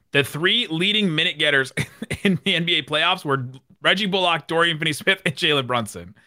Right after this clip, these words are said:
Like, those guys just have barely come off the floor at all. And the Bertans, Josh Green minutes have literally just been,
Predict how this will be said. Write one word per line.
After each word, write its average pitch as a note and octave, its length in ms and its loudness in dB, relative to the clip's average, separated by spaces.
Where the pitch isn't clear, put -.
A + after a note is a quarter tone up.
Like, B2 100 -2
those E3+ 140 2
guys F3+ 220 0
just D#3+ 120 -8
have C3+ 180 -2
barely E3 340 2
come D3+ 180 -4
off D3 180 2
the F3+ 60 -8
floor D3 300 0
at A2+ 60 0
all. C#3+ 320 0
And D3+ 180 0
the C#3 320 0
Bertans, F3 680 0
Josh D3+ 320 2
Green D#3+ 280 0
minutes C3+ 280 0
have C#3 240 2
literally D#3+ 280 2
just C#3+ 300 -2
been, B2+ 320 0